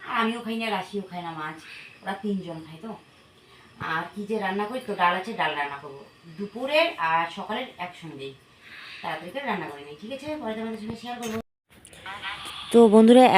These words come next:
এখন দেখো এই যে খড় পুঁজি দিব, খাওয়া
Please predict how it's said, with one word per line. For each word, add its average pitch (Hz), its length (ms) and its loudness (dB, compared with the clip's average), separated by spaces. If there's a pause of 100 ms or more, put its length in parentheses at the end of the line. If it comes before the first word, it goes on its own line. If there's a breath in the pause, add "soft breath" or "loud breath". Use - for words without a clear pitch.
এখন 226 220 8 (140)
দেখো 226 240 10 (220)
এই 214 80 12 (100)
যে 214 80 12 (160)
খড় 196 260 8
পুঁজি 208 340 6
দিব, 202 140 10 (800 loud breath)
খাওয়া 185 200 8